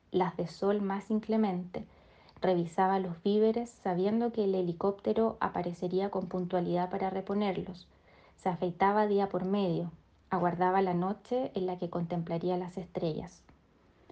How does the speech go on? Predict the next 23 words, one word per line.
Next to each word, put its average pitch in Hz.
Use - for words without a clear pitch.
Nunca 240
modificó 220
esa 208
rutina 196
que 208
le 190
resultaba 180
placentera. 180
Así, 175
sin 214
sobresaltos 214
ni 185
preocupaciones, 180
sin 226
pérdidas 214
ni 208
olvidos, 220
pasaron 180
los 165
meses 214
y 240
los 226
años. 170